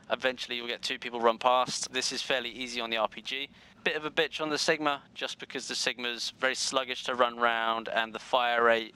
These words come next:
'cause of the reload time, isn't that ideal. So with the Sigma, you kind of either aim for melee someone and then blow someone else up,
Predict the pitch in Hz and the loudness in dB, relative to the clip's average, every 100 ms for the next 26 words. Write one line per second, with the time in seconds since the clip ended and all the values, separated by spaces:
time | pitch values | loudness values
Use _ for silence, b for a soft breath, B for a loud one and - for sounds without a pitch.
0 | - 127 117 113 117 117 110 104 117 110 | -8 -4 -2 0 0 0 -4 0 0 0
1 | 107 107 120 113 117 107 117 120 113 107 | -2 -4 -6 -6 -8 -4 -2 0 -2 -2
2 | 123 156 - - - 120 113 - 131 120 | -2 -2 -6 -14 -6 -4 0 0 -2 -4
3 | 117 117 120 113 113 110 110 - - 127 | -8 0 0 0 2 4 2 0 -6 -6
4 | 127 120 - 123 117 113 - 123 127 135 | -6 -10 -2 2 2 0 -6 -4 -2 -2
5 | 127 120 139 135 135 135 - - 127 120 | -2 0 0 4 2 0 -10 -6 -4 -4
6 | 120 127 120 123 120 120 147 147 | -2 -2 -2 0 0 0 0 -2